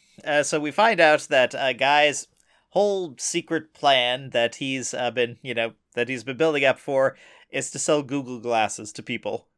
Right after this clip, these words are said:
Which really does make it, like, man, they just upped this villainy. <laughs> Like, not only is he an asshole who's working with murderers,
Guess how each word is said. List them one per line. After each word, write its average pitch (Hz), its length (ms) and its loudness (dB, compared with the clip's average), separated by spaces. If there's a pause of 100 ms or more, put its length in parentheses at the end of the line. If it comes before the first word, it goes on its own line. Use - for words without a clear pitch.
(760)
Which 160 260 4
really 160 280 6
does 156 320 8
make 143 240 0
it, 117 100 -16
like, 135 300 2 (240)
man, 156 300 10
they 147 100 4
just 139 260 -2
upped 135 260 -4
this 131 180 -6
villainy. 120 640 -2
<laughs> - 80 -20
Like, 123 340 2 (200)
not 143 200 6
only 165 400 4
is 127 140 -2
he 151 120 0
an - 60 0
asshole 143 560 2
who's 127 240 -8
working 143 280 -4
with 143 140 -6
murderers, 123 600 0